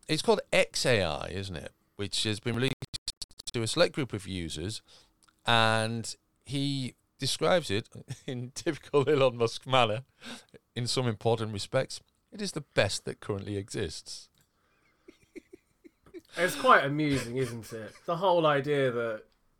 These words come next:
Speaker 2: he's done two months of work on a project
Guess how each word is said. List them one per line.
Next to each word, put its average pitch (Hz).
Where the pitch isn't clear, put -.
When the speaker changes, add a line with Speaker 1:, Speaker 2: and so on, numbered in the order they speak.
Speaker 2:
he's 131
done 123
two 143
months 123
of 110
work -
on 143
a 120
project 110